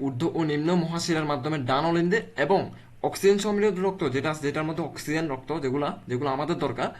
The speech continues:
ওই রক্তগুলো ফুসফুস থেকে ফুসফুসীয় শিরাপথে বাম অলিন্দে আসে।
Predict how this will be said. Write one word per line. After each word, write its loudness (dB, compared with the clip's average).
ওই 6
রক্তগুলো 2
ফুসফুস -4
থেকে 2
ফুসফুসীয় 2
শিরাপথে 0
বাম 0
অলিন্দে -2
আসে। -8